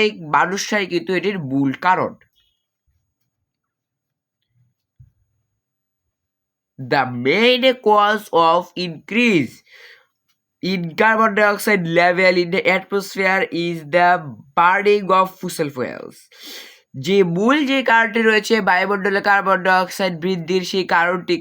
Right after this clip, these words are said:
কি? জীবাশ্ম জ্বালানি পুরানো। Since the end of the nineteenth century,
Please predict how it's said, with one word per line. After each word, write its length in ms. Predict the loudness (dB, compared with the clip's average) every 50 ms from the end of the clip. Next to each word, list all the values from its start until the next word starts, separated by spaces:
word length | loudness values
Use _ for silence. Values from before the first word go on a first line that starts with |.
| -2
কি? 100 | -2 0 0 0 -2 -6 -20 -20 -20 -16 -10 -8
জীবাশ্ম 440 | -4 0 0 0 0 -2 -4 -4 -4 -4 -2 0
জ্বালানি 300 | 0 2 2 2 0 -2 -2 -6 -8
পুরানো। 340 | -4 0 0 0 0 -2 -8 _ _ _ _ _ _ _ -20 -20 -20 -20 _ _ _ _ -18 -8 -2
Since 320 | 0 0 0 0 -2 -4 -6 -4 0
the 120 | 2 2 2 0 -2 -4 -4 -4
end 160 | -4 -4 -6 -8 -4 0 2 2 4
of 100 | 4 2 0 -2 -2
the 80 | -2 -2 -2 0
nineteenth 500 | -2 -2 -2 -2 0 0 0 0 0 -4 -14 -20 _ -6 -2
century, 540 | -2 -2 -2 -2 -4 -6 -8 -6 -4 -2